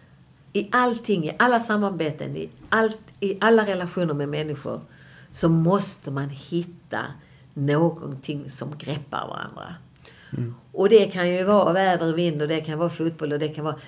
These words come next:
Speaker 1: Men någonting. Och jag vet att det finns människor som har kommit till mig efteråt och sagt så här: "Det är tack vare dig som jag arbetar politiskt nu." Så, "Va? Jag har inget minne av någonting."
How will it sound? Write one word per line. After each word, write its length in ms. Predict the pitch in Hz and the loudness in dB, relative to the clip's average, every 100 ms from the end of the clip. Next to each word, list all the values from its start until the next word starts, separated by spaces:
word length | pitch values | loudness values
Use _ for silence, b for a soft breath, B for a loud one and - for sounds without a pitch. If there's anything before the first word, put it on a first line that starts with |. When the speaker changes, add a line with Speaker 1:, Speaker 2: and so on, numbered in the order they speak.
| B | B
Speaker 1:
Men 280 | 180 196 208 | -2 2 4
någonting. 840 | 240 208 165 - 196 156 139 - B B B - | 6 6 4 -4 -2 -2 -4 -12 B B B -2
Och 440 | 185 180 - - - - - | -2 -2 -10 -18 -18 -20 -10
jag 240 | 170 180 170 | 2 4 4
vet 880 | 156 147 180 262 139 131 - - - _ - | 2 4 4 4 2 -2 -8 -18 -20 _ -8
att 420 | 160 156 - - - _ 175 | -6 -6 -10 -20 -20 _ -6
det 120 | 160 | -4
finns 180 | 170 170 | -4 -4
människor 240 | 180 190 | -4 -4
som 120 | 160 | -8
har 80 | 147 | -10
kommit 380 | 151 175 175 165 | 0 0 0 -4
till 80 | 147 | -4
mig 300 | 160 - - | -4 -4 -6
efteråt 420 | 160 160 - 135 | -6 -6 -8 -12
och 60 | 139 | -10
sagt 240 | 151 139 | -8 -8
så 100 | - | -8
här: 140 | 147 135 B B - | -10 -10 B B -6
"Det 60 | |
är 80 | 165 | -4
tack 360 | 160 196 - - | -4 -4 -4 -2
vare 220 | 185 196 | 0 2
dig 220 | 170 170 | 2 2
som 260 | 160 143 143 | 0 -6 -4
jag 360 | 151 147 - - | -2 -2 -2 -8
arbetar 420 | - 139 147 131 | -6 -6 -6 -8
politiskt 640 | 131 - 156 156 147 120 160 | -8 -4 -4 -4 -6 -10 -10
nu." 120 | - | -8
Så, 120 | 135 | -8
"Va? 180 | 143 185 208 - | -4 -4 -4 -12
Jag 60 | 117 | -12
har 80 | 127 | -6
inget 240 | 190 196 | -6 -4
minne 240 | 190 190 | -4 -2
av 120 | 165 185 | -2 -2
någonting." 540 | 170 135 185 - - | -4 -4 -6 -6 -10